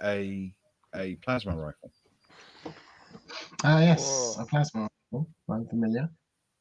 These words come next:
Speaker 1: Easily portable,
Speaker 2: Mm.
Speaker 1: especially for a, for a big old Varga.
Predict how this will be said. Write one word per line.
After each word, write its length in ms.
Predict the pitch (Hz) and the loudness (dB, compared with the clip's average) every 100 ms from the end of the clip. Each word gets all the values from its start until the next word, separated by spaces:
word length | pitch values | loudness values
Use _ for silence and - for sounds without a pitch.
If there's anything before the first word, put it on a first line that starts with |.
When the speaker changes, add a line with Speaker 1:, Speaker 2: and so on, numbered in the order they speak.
| _ _ _ _ _ _ _ _ _ _ _ _ _ _ _ _ _ 143 - - - _ _ - - - - _ _ _ - - - _ _ - - | _ _ _ _ _ _ _ _ _ _ _ _ _ _ _ _ _ -20 -20 -20 -20 _ _ -20 -20 -20 -20 _ _ _ -14 -14 -20 _ _ -10 0
Speaker 1:
Easily 360 | 135 120 135 | 2 2 0
portable, 500 | 120 127 127 117 160 - _ _ _ _ _ _ - | 4 4 4 2 -4 -4 _ _ _ _ _ _ -8
Speaker 2:
Mm. 80 | 113 | 2
Speaker 1:
especially 480 | 147 131 - 120 110 | 4 2 0 -4 -2
for 320 | 113 107 101 | 0 2 2
a, 100 | 95 - _ _ _ _ _ - | 0 -10 _ _ _ _ _ -4
for 80 | 113 | 0
a 40 | |
big 180 | 127 117 | 2 4
old 180 | 110 101 | 4 4
Varga. 480 | 120 113 107 156 | 4 4 4 0